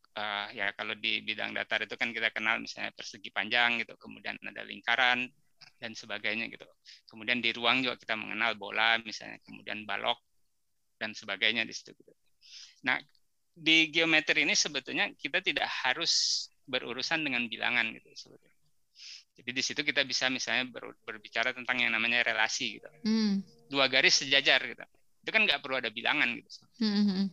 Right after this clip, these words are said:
Speaker 2: hmm.
Speaker 1: Di, di, tinggal, tinggal kita aja, garis ini sejajar nggak sih dengan garis yang, yang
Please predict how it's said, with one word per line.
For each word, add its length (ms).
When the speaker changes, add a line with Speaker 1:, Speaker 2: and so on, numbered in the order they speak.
Speaker 2:
hmm. 180
Speaker 1:
Di, 140
di, 160
tinggal, 400
tinggal 240
kita 240
aja, 220
garis 260
ini 140
sejajar 340
nggak 220
sih 180
dengan 240
garis 300
yang, 140
yang 200